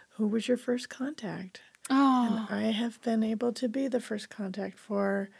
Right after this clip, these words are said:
Speaker 1: not only adults, but parents of young children, and that feels more like legacy than almost anything else I've ever done.
Speaker 2: <sighs>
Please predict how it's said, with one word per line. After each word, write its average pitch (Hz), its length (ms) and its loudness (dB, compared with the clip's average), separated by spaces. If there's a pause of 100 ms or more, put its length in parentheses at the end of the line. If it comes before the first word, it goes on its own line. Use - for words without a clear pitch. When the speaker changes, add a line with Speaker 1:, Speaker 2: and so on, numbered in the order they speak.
(340)
Speaker 1:
not 202 220 4
only 208 560 6 (180)
adults, 247 540 4
but 202 300 0 (540)
parents 233 480 0
of 208 260 -2
young 214 380 2
children, 214 640 0
and 202 260 0
that 202 300 -2 (160)
feels 254 340 6
more 233 240 6
like 226 280 2
legacy 220 600 2
than 220 220 0
almost 220 360 0
anything 233 720 -2
else 226 220 -2
I've 208 80 -4
ever 220 180 -2
done. 233 380 -2 (120)
Speaker 2:
<sighs> - 40 -14